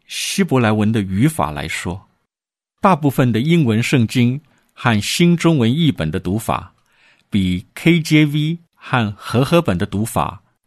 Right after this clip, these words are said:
更为合理。最后这一句话，“他是在耶路撒冷的神”，不一定要解释为贬义的口气。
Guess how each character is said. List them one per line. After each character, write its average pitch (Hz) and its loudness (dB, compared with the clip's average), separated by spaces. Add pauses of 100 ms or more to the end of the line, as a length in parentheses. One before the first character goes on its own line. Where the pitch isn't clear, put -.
更 147 2
为 87 -2
合 85 -4
理。 90 -8 (1500)
最 220 6
后 170 6
这 160 2
一 131 4
句 117 -2
话 101 -4 (480)
，“他 175 2
是 156 0
在 120 2
耶 127 4
路 175 4
撒 151 0
冷 117 0
的 95 -4
神”， 85 -6 (680)
不 220 0
一 196 4
定 156 2
要 120 0
解 - -4
释 135 -2
为 92 -2 (140)
贬 92 2
义 143 2
的 90 -2
口 - -12
气。 - -8